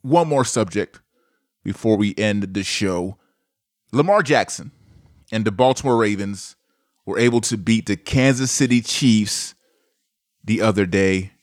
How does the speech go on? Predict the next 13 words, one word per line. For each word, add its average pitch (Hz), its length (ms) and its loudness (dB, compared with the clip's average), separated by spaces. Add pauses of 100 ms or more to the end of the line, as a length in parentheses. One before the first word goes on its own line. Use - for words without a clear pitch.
(560)
week 104 280 2
two 101 420 2 (320)
of 95 120 -2
the 98 140 0
N 101 100 2
F 92 200 -2
L, 95 320 -2 (160)
a 101 80 -8
team 135 380 0
that 117 220 2
Lamar 110 360 -2
Jackson 113 360 -2
has 107 480 -2